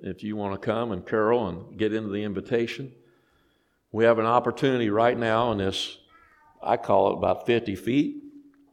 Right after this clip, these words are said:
I call it the altar. You can call it whatever you want to. I know people will tell me that <laughs>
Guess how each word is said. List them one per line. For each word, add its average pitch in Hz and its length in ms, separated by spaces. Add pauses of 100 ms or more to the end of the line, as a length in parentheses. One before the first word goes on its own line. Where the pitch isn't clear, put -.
(680)
I 98 120
call 110 520
it 92 40
the 95 120
altar. 123 480
You 107 160
can 98 140
call 117 260
it 107 40
whatever 113 300
you 113 160
want 120 300
to. 135 300 (500)
I 107 80
know 113 160
people 127 320
will 107 80
tell 120 300
me 123 280
that 101 380 (1040)
<laughs> - 240